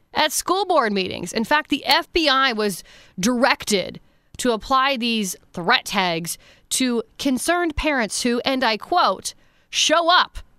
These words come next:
at their local school board meetings, write a letter to administrators, or send an email to their child's teacher. If their words or actions are deemed to be threatening, harassing, or intimidating,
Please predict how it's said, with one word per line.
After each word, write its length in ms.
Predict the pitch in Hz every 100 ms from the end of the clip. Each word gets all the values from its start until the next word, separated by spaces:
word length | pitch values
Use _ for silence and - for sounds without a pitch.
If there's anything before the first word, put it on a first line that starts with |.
| _ -
at 100 | 226
their 120 | 233
local 260 | 247 233
school 220 | 226 - 208
board 200 | 190 175
meetings, 420 | 185 240 349 - -
write 240 | 160 202
a 60 | 254
letter 260 | 269 269 262
to 140 | 247
administrators, 680 | 214 294 311 226 196 190 - -
or 160 | - 233
send 380 | - - 320 330
an 100 | 294 -
email 640 | 320 339 302 220 185 180 _ - -
to 100 | 262
their 180 | 247 240
child's 540 | - 214 180 202 196
teacher. 520 | - 320 285 196 - - - -
If 180 | 196 -
their 160 | 240
words 400 | 220 254 269 247
or 140 | 277 269
actions 480 | 285 311 262 233
are 80 | 208
deemed 260 | 185 202 208
to 60 |
be 100 | 220
threatening, 480 | 262 - 302 302 302
harassing, 640 | 262 269 214 208 - 220 220
or 360 | 214 202 214
intimidating, 840 | - 254 - 370 240 208 190 190